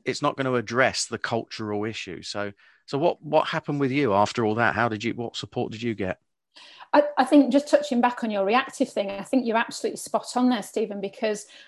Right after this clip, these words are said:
Speaker 2: in, in, in my experience, and certainly with some of the conversations I've been having with people, um, t-, to be reactive and to give somebody something to do, and then also as well to expect people who've experienced or even witnessed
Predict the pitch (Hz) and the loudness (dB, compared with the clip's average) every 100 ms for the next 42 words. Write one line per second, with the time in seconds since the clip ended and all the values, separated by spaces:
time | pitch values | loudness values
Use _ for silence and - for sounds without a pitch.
0 | _ - 220 214 - 214 - 208 233 262 | _ -2 0 0 -2 -2 -2 -2 2 2
1 | 254 - 226 233 220 320 - 220 - 226 | 0 -2 2 2 2 0 -4 -8 -2 -2
2 | 208 190 - 214 185 - 202 190 190 185 | 0 -6 -6 -2 -2 -2 -8 -4 -4 -4
3 | 196 185 185 180 233 240 226 190 - 175 | -6 -4 -6 -2 -2 0 -2 -4 -8 -10
4 | - - - - - - _ - 202 196 | -6 -6 -6 -10 -20 -20 _ 4 4 4
5 | 196 - _ - _ _ _ _ _ - | -2 -10 _ -20 _ _ _ _ _ -12
6 | - - - - - 269 285 277 285 294 | -10 -12 -6 -2 2 6 6 6 4 0
7 | - - 247 226 151 277 226 214 - 247 | -12 -2 -2 -2 -6 -4 -4 -2 2 2
8 | 226 202 - 208 - 214 - - 214 202 | 2 -2 -4 -8 -6 -8 -6 -4 -4 2
9 | 208 202 180 185 196 202 226 220 - 196 | 4 4 2 -2 -2 -2 -2 -2 -2 -2
10 | 180 202 208 196 180 - 208 190 - - | -2 0 2 4 2 0 -2 -2 -4 -4
11 | 226 - - 254 - 196 226 185 - - | -4 -4 -6 -6 -4 -4 -4 -6 -12 -8
12 | 208 208 202 254 - - 233 226 196 202 | -2 -2 -2 -6 -2 0 2 0 2 6
13 | 277 277 208 190 - - | 6 6 0 -2 -10 -14